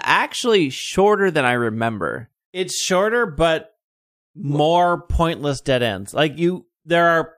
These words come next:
Speaker 2: places to go to get items, and none of them are really useful.
Speaker 1: There's, like,
Speaker 2: They're
Speaker 1: two
Speaker 2: fine.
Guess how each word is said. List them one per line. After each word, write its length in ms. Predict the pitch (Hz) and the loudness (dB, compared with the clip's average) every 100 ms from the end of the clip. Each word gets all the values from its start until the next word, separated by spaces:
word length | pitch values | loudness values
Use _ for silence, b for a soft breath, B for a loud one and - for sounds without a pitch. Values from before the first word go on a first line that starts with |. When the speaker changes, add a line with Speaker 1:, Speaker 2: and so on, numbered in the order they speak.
| - | 0
Speaker 2:
places 380 | 175 190 196 170 | 0 -2 -6 -6
to 100 | 143 | -2
go 240 | 139 147 | 0 0
to 100 | 135 | 0
get 280 | 123 139 - | -2 -4 -2
items, 400 | 120 127 156 156 | -2 0 -2 -6
and 240 | - 127 123 | -4 -2 0
none 160 | 127 | 0
of 80 | 139 | 0
them 160 | 139 131 | -2 -2
are 80 | |
really 220 | 113 110 104 | -2 -2 -4
useful. 480 | 90 - - 110 _ _ _ _ - | -6 -10 -14 -16 _ _ _ _ -6
Speaker 1:
There's, 140 | 170 | -2
like, 140 | 202 190 | 0 2
Speaker 2:
They're 100 | 180 | 0
Speaker 1:
two 60 | |
Speaker 2:
fine. 180 | 143 | 4